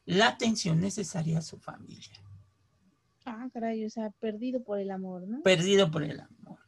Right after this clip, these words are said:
Speaker 1: ¿no? Por lo cual, se obtuvo un permiso de las autoridades eclesiásticas para sacar a la esclava de la casa y ponerla en depósito en casa de un vecino, quien fue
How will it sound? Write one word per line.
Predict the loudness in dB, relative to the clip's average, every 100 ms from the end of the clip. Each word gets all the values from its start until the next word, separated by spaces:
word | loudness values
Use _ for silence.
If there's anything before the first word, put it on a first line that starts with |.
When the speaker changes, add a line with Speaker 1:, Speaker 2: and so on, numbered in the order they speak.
| _
Speaker 1:
¿no? | -14 -14 _ _ _ _ _ _ _ _ _ -20 _ _ _ _
Por | 6 8
lo | 8 6
cual, | 6 6 2
se | -6 4 4
obtuvo | 4 -2 -2
un | 2 4
permiso | 6 6 4 2
de | 2
las | 2 2
autoridades | 0 -2 0 4 4 4 0
eclesiásticas | -2 -2 0 0 0 -2 -2 -2 0
para | 6 6 6
sacar | 2 -2 2 2 2 -2
a | -2
la | 2 2
esclava | 0 2 6 6 6 4
de | 2 4
la | 2 2
casa | -2 -2 -4 -6
y | -4 -4
ponerla | 2 4 6 6 4 4 4
en | 2 0 0
depósito | 0 0 0 0 -2 -2
en | -2
casa | -4 -4 -2
de | 0
un | 0
vecino, | 0 -2 2 2 2 -4 _ _ _ _ 0
quien | 4 4
fue | 2 4 4 4